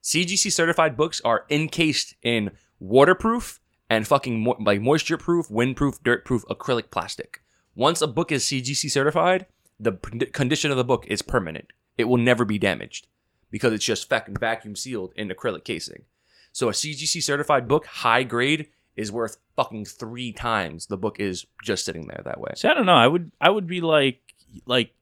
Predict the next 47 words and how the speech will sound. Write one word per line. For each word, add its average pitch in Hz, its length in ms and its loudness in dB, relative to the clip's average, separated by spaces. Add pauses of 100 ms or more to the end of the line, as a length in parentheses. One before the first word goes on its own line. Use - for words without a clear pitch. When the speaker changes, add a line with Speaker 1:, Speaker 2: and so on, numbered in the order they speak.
(120)
Speaker 2:
"I - 80 -6
wanna 147 240 2
open - 300 4
it. - 140 -10 (120)
Like, 107 160 -6
I 120 40 0
wanna 165 380 2
open 165 300 8
it. 90 80 -2
I 113 60 2
wanna 143 220 2
touch - 380 2
it." - 160 -12 (500)
Speaker 1:
That's 127 200 2
why 131 360 2 (140)
what 107 120 2
I 123 120 6
do 175 220 2
is 135 220 0
I 135 120 8
don't 160 240 2
read 127 400 -6
comics 131 560 -6 (120)
until 113 300 -2
I 110 100 2
own 107 240 -6
the 98 60 -6
physical 101 320 -10
comic. 143 400 -6 (180)
I 131 60 6
don't 156 100 6
even 131 140 0
read 123 120 -2
the 101 60 -10
physical 139 260 -8
comic. 87 320 -8
I'll 101 100 0
go 104 120 -4
online 98 340 -2
and 82 120 -12
download 87 300 -8
them 80 120 -8
and 85 100 -12
read 90 140 -10
them 82 120 -12
online. 78 400 -10
Speaker 2:
Hmm. 123 320 0